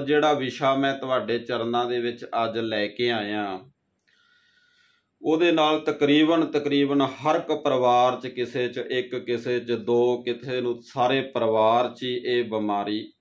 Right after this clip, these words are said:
ਆ ਗਈ। ਸਾਨੂੰ ਖਾਣ ਪੀਣ ਹੀ ਇੱਦਾਂ ਦਾ ਹੋ ਗਿਆ, ਰੇਹਾਂ ਸਪਰੇਆਂ ਹੀ ਇੰਨੀਆਂ ਅਸੀਂ, ਕੈਮੀਕਲ ਹੀ ਇੰਨੇ ਵਰਤ ਲਏ ਖਾਣ ਵਾਲੀਆਂ ਚੀਜ਼ਾਂ ਦੇ ਵਿੱਚ ਕਿ ਸਾਡੇ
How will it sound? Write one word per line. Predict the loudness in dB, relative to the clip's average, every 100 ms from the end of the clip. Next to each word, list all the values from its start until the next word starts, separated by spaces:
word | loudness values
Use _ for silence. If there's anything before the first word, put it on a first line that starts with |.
| -2
ਆ | -2
ਗਈ। | -2 -10 -18 _ _ _ _ _ _ _ _ _ _ _ -20
ਸਾਨੂੰ | -8 -4 0 4 4 4 0 -10
ਖਾਣ | -2 2 4 2
ਪੀਣ | 0 0 0 0
ਹੀ | -4 -4
ਇੱਦਾਂ | -6 -2 -2
ਦਾ | 0 0
ਹੋ | -2 -6 -6
ਗਿਆ, | -4 -2 -2 -2
ਰੇਹਾਂ | -2 0 0 -2
ਸਪਰੇਆਂ | -6 -14 -6 -2 0 0
ਹੀ | 0 -2
ਇੰਨੀਆਂ | -6 -4 -4 -2 -4
ਅਸੀਂ, | -6 -10 -10
ਕੈਮੀਕਲ | -6 -4 -4 -6 -8 -4 0 2
ਹੀ | 0
ਇੰਨੇ | -2 -2 -2 -2
ਵਰਤ | -4 -6 -8 -8
ਲਏ | -4 -2 -4 -6 _ _ _ _ _ _ -10
ਖਾਣ | -2 2 2
ਵਾਲੀਆਂ | 2 0 0 0 -4
ਚੀਜ਼ਾਂ | -8 -12 -6 -6 -4
ਦੇ | -4
ਵਿੱਚ | -2 -4 -8 -10 -12 -14 _ _ _ _ _
ਕਿ | -8 -8
ਸਾਡੇ | -4 -4 -2 0 -2